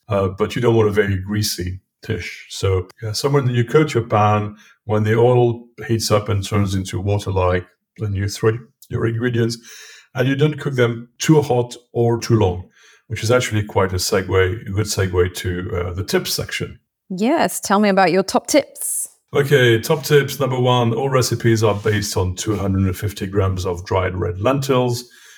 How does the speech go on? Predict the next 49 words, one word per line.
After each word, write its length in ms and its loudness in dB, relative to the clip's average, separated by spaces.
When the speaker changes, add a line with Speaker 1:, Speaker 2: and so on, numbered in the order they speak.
Speaker 1:
which 180 -8
is 120 -2
enough 280 2
as 140 -6
a 80 -2
main 400 2
for 160 -8
two 480 0
or 160 0
a 60 -2
side 360 0
for 120 -10
three 180 -8
or 60 -8
four. 260 -16
Yep. 80 2
Speaker 2:
Also, 160 4
I 80 6
think 300 0
dal 180 6
is 140 -2
one 200 2
of 60 -2
those 240 2
foods 240 -2
that 180 -8
freezes 400 -2
quite 240 -2
well 240 2
when, 300 -2
when, 300 -4
once 220 -4
you've 120 -18
cooked 280 -6
it. 180 -4
So 140 -6
you 140 0
can, 320 -2
you 120 0
could 180 -2
Speaker 1:
Yeah, 60 -2
Speaker 2:
stock 240 -2
Speaker 1:
and 120 2
Speaker 2:
up. 120 2
Speaker 1:
all, 160 -2
you 100 2
just 240 -4
have 140 -2
to, 280 -8